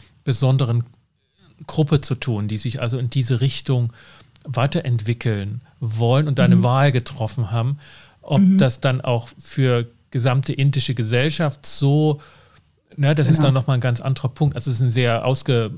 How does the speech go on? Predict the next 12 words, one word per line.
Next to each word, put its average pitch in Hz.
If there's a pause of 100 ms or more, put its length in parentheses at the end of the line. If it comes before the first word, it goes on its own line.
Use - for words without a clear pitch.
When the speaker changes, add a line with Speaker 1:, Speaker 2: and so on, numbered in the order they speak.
(160)
Speaker 1:
gesonderte, 123 (140)
besondere 123
Gruppe -
dann, 101
die 107
man, 107 (140)
äh, - (200)
genommen 123
hat 131
jetzt 120
als -
Repräsentanten, 139